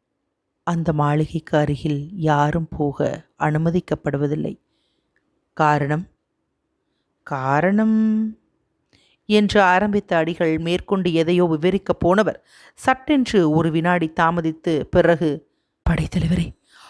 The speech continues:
அதோ, அதோ, உற்று கவனியும், அந்த விந்தையை பாரும், பிரதிதினம் நிகழ்கிறது" என்று நடுங்கும் குரலில் கூறினார்.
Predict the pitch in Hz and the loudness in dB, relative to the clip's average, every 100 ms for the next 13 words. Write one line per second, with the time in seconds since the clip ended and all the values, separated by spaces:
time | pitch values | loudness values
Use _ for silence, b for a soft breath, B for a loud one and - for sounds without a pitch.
0 | b 170 202 208 - b b b - 208 | b 2 4 2 0 b b b -4 2
1 | 262 - b b b 180 - 196 165 175 | 0 0 b b b -4 -2 -4 -2 -2
2 | 202 202 - b b b b 196 202 196 | 0 -2 -6 b b b b 0 2 4
3 | 190 190 247 226 214 196 196 _ b b | 2 4 4 4 2 0 -4 _ b b
4 | b b - 196 156 175 185 196 214 196 | b b -2 -2 0 0 0 2 2 4
5 | 214 220 220 196 - _ _ _ _ _ | 4 2 0 -2 -12 _ _ _ _ _
6 | _ _ _ - 214 208 196 226 165 165 | _ _ _ 2 2 4 2 4 4 0
7 | 240 - 208 233 240 302 330 320 - 202 | -4 -4 2 2 2 0 -2 -2 2 4
8 | 170 160 139 175 - 190 139 143 135 - | 4 2 -4 -8 0 2 2 -4 -6 -10